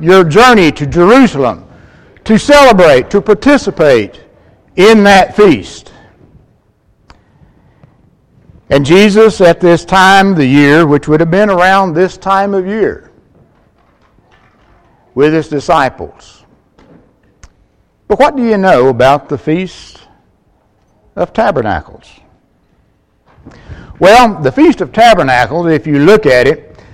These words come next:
had, uh, some specific things that was celebrated. Actually, it ha-, happened at the, this time of the year, and as you know, this time of the year is a time of harvest. And so the Jews would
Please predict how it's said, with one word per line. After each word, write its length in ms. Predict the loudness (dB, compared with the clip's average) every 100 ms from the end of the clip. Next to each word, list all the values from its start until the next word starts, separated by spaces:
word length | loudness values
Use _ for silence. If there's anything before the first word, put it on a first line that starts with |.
| -20 -20 _
had, 400 | 2 2 2 2
uh, 320 | 2 4 2
some 300 | -2 -4 -4
specific 840 | -8 -8 -8 0 0 2 0 -2 -4
things 460 | -2 0 -2 -2
that 420 | 0 2 0 -4 -18 -20 -20 _ _ _
was 220 | -6 -4
celebrated. 720 | 0 2 2 2 0 -2 -4 -12 -20 _ _ -20 -20 -6
Actually, 480 | 0 0 2 2 2
it 80 | 2
ha-, 280 | 0 0 -2
happened 440 | 0 0 2 2 2
at 160 | 0
the, 340 | 0 0 0 -2
this 300 | -2 -2 0
time 260 | 0 0
of 60 | 0
the 100 | 0
year, 400 | 0 2 2 2
and 180 | 2 2
as 320 | 2 2 0
you 200 | -2 0
know, 500 | 2 2 2 2 -2 -12 -20 _
this 200 | -2 -2
time 260 | 0 0 2
of 80 | 2
the 60 |
year 320 | 2 4 4 2
is 160 | 0
a 60 | -2
time 300 | 0 0 0
of 120 | -4
harvest. 760 | 0 0 0 -4 -12 -18 _ -20 -20 -20 _ _ _ _ _ _ _ _ _ _
And 180 | -2 -2
so 460 | 2 4 6 4 4
the 320 | 2 2 0
Jews 560 | 0 0 2 0 -2
would 420 | -2 2 2 0